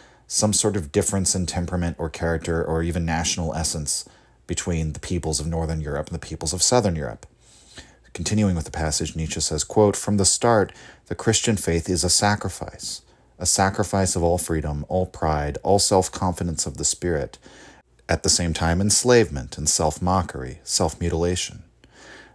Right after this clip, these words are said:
There is cruelty and religious Phoenicianism in this faith, which is expected of an overripe, multiple, and much spoiled conscience.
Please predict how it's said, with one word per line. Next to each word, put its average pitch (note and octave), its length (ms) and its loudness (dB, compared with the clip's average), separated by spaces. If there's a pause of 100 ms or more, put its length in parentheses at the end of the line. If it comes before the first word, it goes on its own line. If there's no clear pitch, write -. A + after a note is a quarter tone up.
There F#2 160 4
is - 320 2
cruelty A#2+ 600 2
and F2 160 0
religious F2 460 2
Phoenicianism D#2 800 0
in B1 80 -8
this - 180 0
faith, C#2 480 -6 (380)
which - 180 -4
is D#2 100 -4
expected F2+ 520 0
of D#2+ 120 0
an D#2 100 -2
overripe, E2+ 680 2
multiple, F#2 500 0
and D#2+ 160 -2
much F2 300 0
spoiled D#2+ 560 0
conscience. - 760 -8